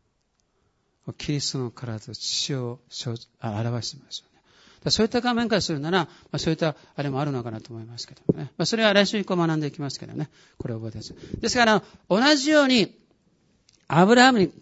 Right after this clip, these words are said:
与えた神の計画は、約束誓いによって必ず成就すると。同じようにその信仰に習う私たちも、必ず神の計画が成就するんだってことを覚えてください。神の語られたことは必ず成就するんだってことです。で、そのために私たちは、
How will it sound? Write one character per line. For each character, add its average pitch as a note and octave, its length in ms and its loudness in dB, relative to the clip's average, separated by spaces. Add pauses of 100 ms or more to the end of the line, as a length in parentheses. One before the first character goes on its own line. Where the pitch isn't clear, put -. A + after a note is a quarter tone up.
(320)
与 D#3 240 4
え F3+ 40 6
た F3 100 2
神 G3 220 0
の E3+ 100 0
計 D3 200 -2
画 C#3+ 280 -6
は、 D#3+ 180 -4 (300)
約 E3+ 260 4
束 A3+ 200 -2
誓 A3 300 0
い - 20 0
に G#3 60 0
よ G3+ 60 2
っ - 40 0
て C#3 100 -8
必 - 220 -4
ず F#3+ 80 4
成 F#3 280 2
就 D3 60 -4
す - 140 -10
る - 60 -18
と。 - 100 -20
同 A#3+ 260 -4
じ C4+ 80 -4
よ D4 80 0
う - 20 2
に A#3 80 0
そ - 120 -2
の G#3+ 160 -2 (180)
信 B3+ 320 0
仰 C4 140 -2
に B3 60 -4
習 A#3+ 260 4
う - 20 4
私 A#3 360 0
た E3+ 80 -4
ち - 140 -8
も、 D#3 280 0 (720)
必 - 180 6 (180)
ず - 80 -6
神 A3+ 180 4
の D#3+ 100 4
計 D#3 120 -2
画 A2 120 -8
が G2+ 60 -12
成 A3+ 180 0
就 F#3+ 120 -4
す - 160 -4
る G#3 120 -4
ん G3 100 -8
だ G#3 120 -4
っ A#3+ 60 -8
て - 100 -6
こ C#3 80 -4
と A#2+ 100 -6
を - 20 -6
覚 G2 160 -12
え - 20 -20
て - 60 -20
く - 20 -20
だ - 60 -10
さ - 60 -18
い。 - 200 -20 (580)
神 C#4+ 280 10
の A#3 100 8
語 F#3+ 120 0
ら G#3 100 6
れ G#3 40 6
た G3+ 80 4
こ G3 100 4
と G3 80 0
は F3 200 2
必 - 160 -4
ず B3 260 -4
成 C4 160 -2
就 B3 140 -4
す - 140 -4
る F#3 80 -2
ん E3+ 80 -2
だ G#3 100 -2
っ - 40 -6
て - 100 -8
こ A#2+ 60 -6
と G2+ 80 -10
で G2 80 -12
す。 - 100 -12 (920)
で、 F3 80 2
そ G3 100 4
の B3 80 4
た C4+ 120 4
め C4+ 60 4
に A3+ 60 4
私 F#3+ 240 4
た D#3 80 0
ち E3+ 100 -4
は、 G3+ 160 0